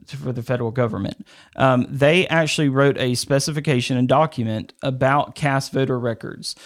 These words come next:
It, very early on, like, maybe three pages in, it actually says that the cast voter records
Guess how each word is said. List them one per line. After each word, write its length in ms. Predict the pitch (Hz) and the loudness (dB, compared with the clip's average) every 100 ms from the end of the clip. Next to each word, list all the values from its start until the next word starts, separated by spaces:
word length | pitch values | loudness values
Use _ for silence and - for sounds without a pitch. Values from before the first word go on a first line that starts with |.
| - - _ | -20 -20 _
It, 300 | - 151 - - | 0 0 0 -6
very 500 | 139 151 185 190 - | -2 0 2 2 2
early 400 | 170 180 165 143 | 2 4 4 4
on, 240 | 127 117 | 4 2
like, 160 | 117 104 | 0 0
maybe 240 | 135 131 | 0 0
three 260 | 120 151 165 | 0 -2 0
pages 420 | 170 156 147 131 | 0 0 -2 -2
in, 280 | 120 110 - | -2 -2 -2
it 100 | 143 | 0
actually 380 | 151 147 170 151 | 2 0 -4 -4
says 400 | - 135 127 123 | 0 0 0 -2
that 260 | 127 - | -6 -6
the 100 | 104 | -6
cast 560 | 120 - - 156 180 - | -6 -6 -2 0 0 0
voter 340 | 160 165 180 | 0 2 2
records 640 | 156 135 - 120 120 - | 2 0 0 -4 -4 -6